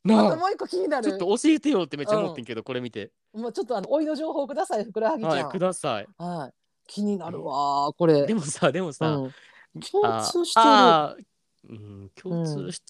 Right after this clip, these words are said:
Speaker 1: うん。
Speaker 2: でも自分が好きなゲイのポッドキャストの中で共通してるのは、
Speaker 1: うんうん。
Speaker 2: え、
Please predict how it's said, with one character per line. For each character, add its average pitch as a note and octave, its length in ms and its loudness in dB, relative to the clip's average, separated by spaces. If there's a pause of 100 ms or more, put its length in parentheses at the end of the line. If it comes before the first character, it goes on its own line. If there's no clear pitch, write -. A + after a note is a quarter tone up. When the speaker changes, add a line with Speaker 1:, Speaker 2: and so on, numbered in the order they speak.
Speaker 1:
う C3 40 -14
ん。 - 20 -6
Speaker 2:
で C#3+ 80 0
も B2+ 80 2
自 B2+ 160 0
分 G#3+ 380 0
が A3 100 -4
好 A3+ 100 -8 (200)
き - 180 -14
な D#3 160 0
ゲ D#3 220 0
イ D#3 80 -2
の B2+ 100 -6
ポ C#3+ 160 -10
ッ C#3+ 60 -6
ド C#3 120 -14
キ C3 80 -6
ャ C#3+ 60 -4
ス - 80 -12
ト B2+ 100 -8
の A2+ 60 -6
中 A2 180 -6
で G#2 80 -10
共 C#3+ 280 -6
通 C#3+ 240 -8
し - 120 -18 (480)
て C#3 160 -2
る C3 220 -2 (320)
の A2 180 -6
は、 F#2+ 140 -4
Speaker 1:
う - 20 -6
ん E3 40 -2
う D#3 680 -4
ん。 - 0 - (460)
Speaker 2:
え、 C4 140 -2